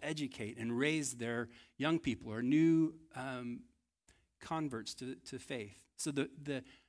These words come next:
the question is, "What is the chief end of man? What is the purpose of man?" The answer is to glorify God and to enjoy him forever. The,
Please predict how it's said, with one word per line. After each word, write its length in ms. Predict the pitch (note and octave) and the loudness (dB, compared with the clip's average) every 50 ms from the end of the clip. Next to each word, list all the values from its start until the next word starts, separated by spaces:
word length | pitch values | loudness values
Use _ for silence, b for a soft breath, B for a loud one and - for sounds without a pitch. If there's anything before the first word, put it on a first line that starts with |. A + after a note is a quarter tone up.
| B B B _ | B B B _
the 100 | - C#3+ | -4 -4
question 560 | - - - G3+ G3+ F#3 - - - C3 A#2 B2+ | -4 -2 2 2 4 4 2 0 -2 -2 -2 -2
is, 340 | A#2 G#2+ G#2+ G#2+ G#2+ - | -4 -4 -6 -4 -6 -6
"What 380 | C3+ C3 C3+ D#3+ F#3 F#3+ F#3+ F#3 - | -6 -2 0 2 2 2 0 -2 -2
is 240 | D#3+ D3+ D3 C#3 C3 | -4 -4 -4 -4 -4
the 100 | B2 A2 | -8 -8
chief 500 | - - - - F#3 F3 D#3+ - - - - | -6 -6 -6 -4 -4 -4 -4 -6 -8 -10 -6
end 240 | C#3+ C#3 C3 B2+ A#2 | -2 0 0 0 0
of 100 | A2 G#2 | -2 -4
man? 300 | A2 A2+ A2 G#2 G#2+ A2 | -6 -6 -6 -8 -8 -6
What 140 | B2 D#3 F#3 | -4 -2 -2
is 120 | F3+ F3 | -2 -4
the 100 | - D#3+ | -6 -10
purpose 680 | - - - - - - F#3 F3+ - A#2 G2 F2+ - - - - | -12 -12 -14 -12 -8 -6 -6 -6 -6 -8 -8 -6 -8 -8 -8 -10
of 140 | G#2 G#2 A2+ | -10 -8 -6
man?" 480 | A2 B2 A#2 G#2+ G2 E2+ E2+ - - - _ _ _ _ _ _ b b b | -6 -6 -6 -6 -8 -10 -14 -16 -18 -20 _ _ _ _ _ _ b b b
The 220 | - A#2+ - A2 B2 | -12 -10 -8 -6 -4
answer 440 | D3 D3 - - G3+ G3 G3 F3+ - _ _ _ _ _ _ _ _ _ | -4 -4 -4 -4 -4 -4 -6 -8 -12 _ _ _ _ _ _ _ _ _
is 140 | - B2+ B2+ - | -6 -4 -4 -4
to 120 | - A2+ | -4 -6
glorify 800 | A2 A2+ B2 A#2+ A#2+ C3 C3+ D#3 D#3 D3+ - - - B2+ B2+ B2 | -8 -4 -4 0 0 2 2 2 0 -2 -2 -2 -4 -4 -4 -4
God 500 | A#2 B2 G#2 G2+ F#2+ F#2 F2+ F#2+ - - - _ _ _ _ - | -6 -6 -6 -6 -8 -10 -12 -14 -16 -18 -20 _ _ _ _ -8
and 200 | A#2+ A#2+ A2+ G#2+ | -6 -6 -6 -6
to 140 | - B2 A2+ | -6 -6 -4
enjoy 460 | A2 A2 G#2 G#2+ A#2+ A#2+ C3 C3 A#2+ | -4 -4 -4 -4 -4 -2 -2 -2 -2
him 220 | G2+ A2+ A2 G#2 | -4 -4 -6 -6
forever. 600 | G#2 - A#2 - E2+ A2 A2 G#2+ G#2 F#2 F#2 G2+ - - _ B B B B B B B B B B B B B _ _ _ _ _ _ _ - B2+ B2+ A#2+ A#2+ | -8 -8 -8 -6 -6 -6 -6 -8 -8 -10 -12 -14 -18 -20 _ B B B B B B B B B B B B B _ _ _ _ _ _ _ -20 -20 -20 -10 -6
The, 120 | - C3 | -4 -4